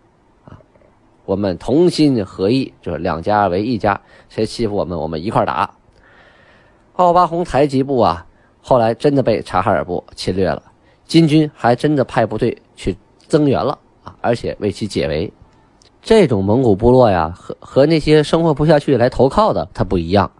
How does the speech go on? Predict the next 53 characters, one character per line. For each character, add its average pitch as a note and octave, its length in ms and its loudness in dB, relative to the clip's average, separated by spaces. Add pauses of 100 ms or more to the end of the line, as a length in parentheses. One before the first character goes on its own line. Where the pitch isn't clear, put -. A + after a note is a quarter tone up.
(320)
啊， - 200 -10
它 - 100 -6
是 C#3+ 120 0
有 G2+ 100 4
一 G2+ 80 0
定 C#3 140 2
实 A2+ 180 -2
力 C#3 180 2
的， E2+ 140 -4 (240)
占 B2+ 160 4
据 A#2+ 140 -2
一 A#2 40 0
定 B2 140 0
地 A#2+ 140 -2
盘 D#2+ 200 -6
的， A2 160 -4
在 B2 120 -2
嫩 B2+ 180 4
江 A#2 160 4
流 G2+ 140 0
域 A#2+ 200 -2 (460)
由 A2+ 100 2
他 B2+ 140 0
来 C3 100 0
管 F2 180 -6
辖。 E2 320 -8 (120)
但 D#3+ 120 4
是 C#3+ 160 0
呢， A2 160 -6 (480)
他 - 160 0
对 D3 140 4
这 C3 100 0
个 A2+ 120 0
林 A2+ 160 -2
丹 C#3 180 2
汗 G2+ 180 -4
还 G2 200 -2
是 G#2+ 200 -6 (360)
啊 E2 100 -10
很 D#2 180 -12
害 F#2 160 -4
怕 F2+ 240 -2
的， - 80 -12 (200)
他 - 60 -12
打 C#2+ 180 -2
不 F#2+ 40 -6
过 G2+ 120 2
人 E2+ 180 -6
家， E2+ 160 -6 (920)
但 D#3+ 160 2
是 C#3+ 120 -2
他 D3 180 0
也 A#2 260 0